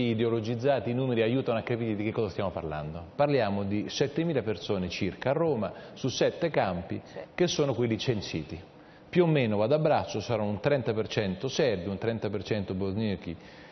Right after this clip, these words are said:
Speaker 1: e un trenta per cento di rumeni. Siamo d'accordo?
Speaker 2: Ce ne sono
Speaker 1: Perfetto.
Speaker 2: anche altri
Speaker 1: Ok,
Speaker 2: sinti che non
Speaker 1: questo
Speaker 2: sono
Speaker 1: siamo pronti qua.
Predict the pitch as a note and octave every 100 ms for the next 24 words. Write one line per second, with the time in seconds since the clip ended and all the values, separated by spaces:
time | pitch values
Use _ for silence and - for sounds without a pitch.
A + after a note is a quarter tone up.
0 | - - D#3 C3+ C3+ A#2+ A#2+ - G2 F2+
1 | F2+ F#2+ F#2+ F#2 F2+ F2+ D#2+ D#2 D#2 F2+
2 | - B2+ C3 B2+ B2+ G2 G2 - F#3+ B2
3 | F#2 E2+ - - D3 D3+ E3+ F3 F#3 D3
4 | - F3+ - C3 F#3+ G3+ D3 C#3+ A2 G2
5 | F2+ A2+